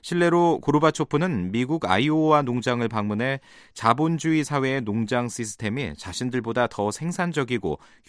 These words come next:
효율적이라는 것을 깨달았다고 합니다. 가장 성공적인 변화는 외부에 의한 것이 아닌 북한 내부, 즉 주민들로부터 시작된 변화라고 생각합니다. 주민들의 변화를 견인할 수 있는 좋은 방법은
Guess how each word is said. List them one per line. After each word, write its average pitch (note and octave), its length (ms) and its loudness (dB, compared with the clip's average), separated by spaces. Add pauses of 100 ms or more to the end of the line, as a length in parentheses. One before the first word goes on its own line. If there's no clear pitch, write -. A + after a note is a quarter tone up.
효율적이라는 D#3+ 680 0
것을 G#2+ 280 -2
깨달았다고 B2 580 -4
합니다. D#2 360 -6 (500)
가장 D#3+ 320 2
성공적인 F3 600 0
변화는 C#3+ 680 0
외부에 C3 360 4
의한 C#3+ 340 4
것이 B2+ 220 -2
아닌 A#2+ 400 -2
북한 B2 400 -2
내부, F#2+ 360 0 (240)
즉 - 200 -6
주민들로부터 D#3 840 0
시작된 A#2+ 560 -4
변화라고 F#2+ 480 -2
생각합니다. D#2+ 640 -8 (480)
주민들의 C#3 440 2
변화를 C3 640 2
견인할 B2 360 -2
수 - 100 -6
있는 B2+ 160 -2
좋은 B2+ 280 -2
방법은 G#2+ 560 0